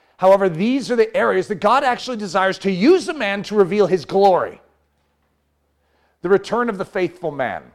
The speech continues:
Most men will proclaim each his own goodness, but who can find a faithful man? The righteous man walks in his integrity. His children are blessed after him. So let's look at this when we talk about the faithful man. Now, I am going to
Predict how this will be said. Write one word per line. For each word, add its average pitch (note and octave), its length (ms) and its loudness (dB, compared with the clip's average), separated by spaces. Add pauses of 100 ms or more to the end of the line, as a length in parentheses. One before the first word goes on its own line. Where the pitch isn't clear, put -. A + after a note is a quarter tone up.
(340)
Most A#3+ 320 4
men B3+ 200 -2
will A3+ 80 2
proclaim G#3 420 -2
each G#3+ 200 -6
his G3+ 160 -6
own F#3 220 -2
goodness, F#3+ 280 2
but F3 160 -6
who G#3+ 120 -2
can G3 160 -4
find F3+ 280 -2
a E3 40 -4
faithful - 500 -8
man? - 360 -14 (300)
The F#3 100 -2
righteous G#3+ 480 -2
man G3+ 220 -4
walks G3 360 -2
in G3+ 80 -10
his F#3 160 -8
integrity. E3+ 520 -6
His D#3 160 -10
children G3 400 0
are D#3+ 60 -6
blessed D3 480 -6 (280)
after G#2+ 300 -12
him. E2 160 -20 (800)
So A3+ 160 -2
let's A#3 200 -2
look F4 140 -4
at - 140 -8 (640)
this D3 340 -6
when F3+ 60 -6
we F3+ 100 -2
talk A#3+ 280 -2
about G#3 220 0
the F3 80 -12
faithful F#3 500 -2
man. C3 200 -4
Now, D3 100 -6
I G3+ 180 -2
am C#4+ 160 -2
going G#3+ 240 0
to F#3 280 -6